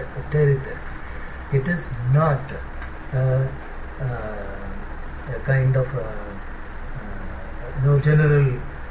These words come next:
uh, as I mentioned in the first part, you know, groping in the dark with your eyes closed. You know,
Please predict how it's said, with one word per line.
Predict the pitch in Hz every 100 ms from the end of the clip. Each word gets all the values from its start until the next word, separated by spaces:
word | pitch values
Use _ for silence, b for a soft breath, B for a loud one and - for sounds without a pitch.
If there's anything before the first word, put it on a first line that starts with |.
| -
uh, | 127 120 120
as | 135 131
I |
mentioned | 135 139 139 147 135
in | 131
the | -
first | 147 139 -
part, | 139 139
you | 139
know, | 151 156
groping | 147 143 156 147
in | 147 139
the | 131
dark | 135 143 139
with | 139 131
your | 135
eyes | 127 123
closed. | - 107 95 - - 156
You |
know, | 165